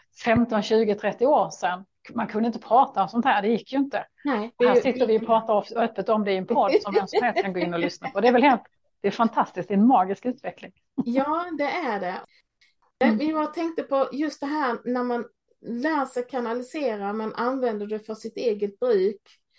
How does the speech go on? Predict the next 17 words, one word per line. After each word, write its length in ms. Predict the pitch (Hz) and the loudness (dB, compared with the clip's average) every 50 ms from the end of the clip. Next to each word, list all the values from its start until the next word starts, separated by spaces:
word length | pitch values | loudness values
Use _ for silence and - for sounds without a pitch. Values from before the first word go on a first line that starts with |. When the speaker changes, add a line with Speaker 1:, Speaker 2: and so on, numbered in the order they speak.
| _ _ _ _ _ | _ _ _ _ _
Speaker 2:
Du 180 | - 196 226 226 | -8 -6 -6 -6
kan 640 | - - - 302 294 277 254 226 214 208 208 208 - _ _ _ _ _ | -6 -8 -8 -6 -4 -2 0 0 0 -2 -4 -6 -8 _ _ _ _ _
ställa 360 | - - 247 247 254 262 240 226 | -4 0 2 2 2 2 0 -2
vilka 400 | 233 262 254 240 - - 226 208 | 0 -2 -2 -2 -4 -10 -12 -10
frågor 400 | - - 240 254 262 254 214 214 | -4 0 4 4 4 4 4 0
som 280 | 208 - 214 208 208 | -2 -6 -6 -6 -6
helst 580 | 214 - - 311 214 190 180 202 196 - - - | -8 -8 -6 -4 -4 -4 -4 -6 -10 -12 -12 -8
där. 260 | - - - - - _ _ _ _ _ _ _ _ _ _ _ _ _ _ | -8 -8 -8 -10 -12 _ _ _ _ _ _ _ _ _ _ _ _ _ _
Där 280 | 196 214 233 233 233 220 | -2 -2 0 0 2 2
är 260 | 247 254 - 233 254 | 2 2 2 2 0
en 100 | 254 247 - 254 269 | -2 -2 -2 -2 -2
otrolig 760 | 320 339 - - - - 240 226 220 214 220 214 214 208 - - | -2 -4 -8 -14 -2 0 2 2 2 2 2 2 0 0 -2 -6
kärlek 640 | - - - - 233 240 262 269 269 254 214 208 - | -10 -12 -4 -2 -2 0 0 -2 -2 -2 -4 -6 -6
och 160 | - 196 - | -8 -10 -10
kraft 600 | - - - 277 233 214 202 - - - _ - - _ - | -14 -14 -6 -4 -4 -4 -4 -8 -18 -20 _ -20 -20 _ 0
i 280 | 247 240 208 202 202 - | 2 2 2 2 -2 -4
allt, 560 | 233 233 220 202 190 196 196 - - - - | -4 -4 -2 -2 -2 -4 -6 -10 -18 -20 -20